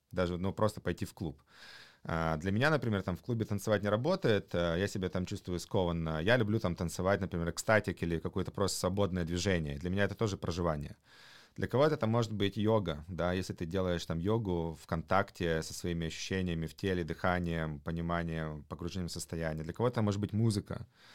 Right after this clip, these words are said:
кто-то может там прокричаться, для кого-то это может быть, для меня это часто еще, ну, какой-то такой агрессивный спорт, как-то вот,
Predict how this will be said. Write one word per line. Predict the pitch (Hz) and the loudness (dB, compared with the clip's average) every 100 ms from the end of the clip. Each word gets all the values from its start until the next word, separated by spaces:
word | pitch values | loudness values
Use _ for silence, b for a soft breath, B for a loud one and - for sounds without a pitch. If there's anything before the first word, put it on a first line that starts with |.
| B B B | B B B
кто-то | - 101 104 | -10 -2 2
может | 107 110 110 | 2 2 2
там | 98 95 | 2 2
прокричаться, | 90 92 110 - 107 85 - | 0 0 -2 4 4 4 0
для | 82 | -4
кого-то | 98 107 104 | -2 -2 -2
это | 98 | -2
может | 98 95 | -2 -2
быть, | 87 | -4
для | 92 | -2
меня | 95 110 117 | 0 2 2
это | 110 95 | 0 -2
часто | 104 101 - 92 | 0 0 0 -4
еще, | - 104 92 85 B B B B - | -2 0 0 -2 B B B B -8
ну, | |
какой-то | 123 117 | -6 -2
такой | 120 98 | 0 0
агрессивный | 107 - 123 90 | 0 0 0 -2
спорт, | 85 - 131 139 - _ _ _ _ _ _ _ _ _ _ _ - | -4 0 0 0 -8 _ _ _ _ _ _ _ _ _ _ _ -10
как-то | 92 - 104 | -8 0 0
вот, | 90 | 0